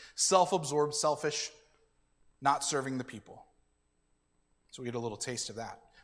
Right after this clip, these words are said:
But go down to verse five. There's one other interesting little grammatical thing I wanna point out to you, maybe just make you scratch your head for the rest of the afternoon what to do with it. Just about all of our modern translations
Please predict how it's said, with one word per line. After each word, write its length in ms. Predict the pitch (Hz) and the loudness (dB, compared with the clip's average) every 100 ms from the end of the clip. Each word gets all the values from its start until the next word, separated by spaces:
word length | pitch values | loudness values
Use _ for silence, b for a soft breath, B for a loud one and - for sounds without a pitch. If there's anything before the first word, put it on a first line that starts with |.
| - | 2
But 80 | |
go 80 | 196 | 6
down 100 | 294 | 6
to 80 | 277 | 6
verse 220 | 185 175 | 4 4
five. 360 | - 123 95 82 - - _ - | 6 4 4 -4 -16 -20 _ -12
There's 280 | 147 170 170 | -4 -2 0
one 220 | 165 214 | 4 6
other 180 | 226 202 | 6 4
interesting 480 | 165 170 175 175 165 | 0 -2 -2 -2 0
little 220 | 156 151 | 2 2
grammatical 500 | 143 135 131 131 120 | 2 2 2 0 -4
thing 220 | 123 117 | -6 -6
I 20 | |
wanna 140 | 113 113 | -6 -6
point 260 | 131 120 | -4 -2
out 140 | 117 117 | -2 -4
to 100 | 113 | -6
you, 220 | 107 101 B B B - | -8 -10 B B B -10
maybe 260 | 120 127 | -4 -4
just 200 | 120 120 | -2 -4
make 120 | 131 117 | -4 -4
you 60 | |
scratch 340 | 110 127 113 117 | -4 0 0 0
your 80 | |
head 140 | 104 110 | -4 -4
for 100 | 107 | -4
the 80 | 104 | -6
rest 220 | 107 - | -4 -4
of 40 | |
the 100 | 113 | -4
afternoon 380 | 107 - 107 110 | -8 -8 -8 -8
what 120 | 107 | -8
to 80 | - | -8
do 120 | 107 | -8
with 140 | 101 98 | -10 -12
it. 140 | 95 - _ _ _ _ _ _ _ B B B | -18 -20 _ _ _ _ _ _ _ B B B
Just 160 | 170 180 | -4 4
about 160 | 180 | 6
all 120 | 151 160 | 8 8
of 60 | |
our 80 | 147 | 6
modern 340 | 135 135 147 | 6 4 4
translations 960 | 143 151 139 127 123 123 160 180 - | -2 -4 -2 -4 -4 -6 -8 -6 -6